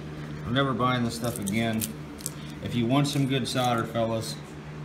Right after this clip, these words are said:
this is the stuff. Now, I don't go lead free for environmental reasons.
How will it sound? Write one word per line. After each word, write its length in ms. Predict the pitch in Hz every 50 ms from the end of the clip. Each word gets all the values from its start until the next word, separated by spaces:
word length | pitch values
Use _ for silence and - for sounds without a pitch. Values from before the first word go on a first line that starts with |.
| - - - - - - - - - 76 67 90
this 300 | 95 123 131 120 - -
is 240 | - 123 120 - -
the 120 | 113 110
stuff. 400 | - - - 113 107 98 - - - - - -
Now, 420 | 110 117 113 113 110 107 107 104 - - - - - - - - - - - -
I 100 | - 123
don't 320 | 131 143 160 196 170 139
go 80 | 139 151
lead 380 | 147 131 123 131 135 127 113 -
free 280 | - - 139 135 123
for 200 | 120 120 117 117
environmental 720 | 113 110 98 104 113 110 107 107 104 104 107 107 104 98
reasons. 680 | 95 95 98 101 101 90 90 92 80 73 73 - -